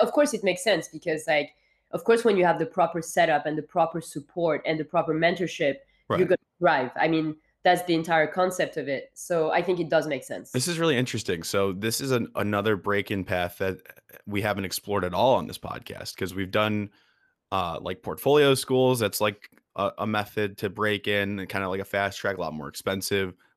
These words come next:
Speaker 2: But this is really interesting too, 'cause it's internship to job. I mean, I think everybody knows about the internship path.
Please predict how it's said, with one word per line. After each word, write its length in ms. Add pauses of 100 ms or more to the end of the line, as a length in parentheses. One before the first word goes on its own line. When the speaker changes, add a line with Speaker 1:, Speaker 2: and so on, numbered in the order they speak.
Speaker 2:
But 100
this 160
is 160
really 180
interesting 400
too, 200
'cause 160
it's 160
internship 580 (120)
to 420
job. 500 (220)
I 40
mean, 160
I 100
think 300
everybody 340
knows 360
about 240
the 100
internship 520
path. 360